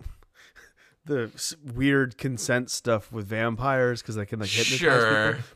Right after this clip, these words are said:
Speaker 1: But you gotta let them
Speaker 2: Sure.
Speaker 1: in. I don't know.
Speaker 2: <laughs> Yeah, that makes it okay.
Speaker 1: He's a sexy vampire.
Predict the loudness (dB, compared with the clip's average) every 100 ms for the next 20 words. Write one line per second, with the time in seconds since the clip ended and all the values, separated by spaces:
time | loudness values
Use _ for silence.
0 | -6 -4 0 2 4 2 0 -2 -4 -6
1 | -4 -4 -4 -6 -12 -8 -2 0 0 -2
2 | 0 2 4 4 4 0 0 -6 -4 -8
3 | -4 -6 -4 -8 -6 -4 2 4 4 2
4 | -2 0 0 -2 -6 -6 -2 -2 0 -2
5 | 0 0 0 -2 2 4 4 2 -2 -2
6 | -4 -8